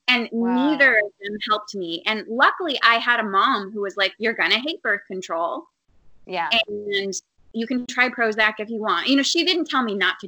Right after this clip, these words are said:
Speaker 1: do it. She was just like, "You're gonna hate it." And at the time, I was like, "But Mom, all of my friends are in birth control and they love it." And,
Speaker 2: Yeah.
Speaker 1: and sure enough, like,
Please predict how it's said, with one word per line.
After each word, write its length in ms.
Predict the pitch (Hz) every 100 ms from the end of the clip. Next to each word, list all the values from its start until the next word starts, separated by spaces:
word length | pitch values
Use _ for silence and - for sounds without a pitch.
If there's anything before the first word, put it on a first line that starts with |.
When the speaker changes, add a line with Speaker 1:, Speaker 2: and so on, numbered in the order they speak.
| -
Speaker 1:
do 140 | 403
it. 160 | 240 -
She 160 | -
was 80 | 220
just 180 | 208 -
like, 160 | 226
"You're 80 | 220
gonna 220 | 214 214 202
hate 180 | - 262
it." 160 | 196 -
And 140 | 220 226
at 100 | 247
the 80 | 220 -
time, 200 | 262 349
I 40 | 320
was 120 | 247
like, 180 | 247 -
"But 160 | 240
Mom, 300 | 220 247 247 -
all 220 | 180 214
of 80 | 330
my 140 | 349
friends 260 | 339 269 254
are 40 | 240
in 80 | 226
birth 220 | 214 -
control 400 | 240 226 196 190
and 100 | 185
they 140 | 170
love 280 | 165 175 202
it." 220 | 113 101 - _ _ _ _ _
And, 120 | 240 226
Speaker 2:
Yeah. 140 | 190 170
Speaker 1:
and 100 | 214
sure 380 | - - - 196
enough, 360 | 226 294 285 220
like, 180 | 208 202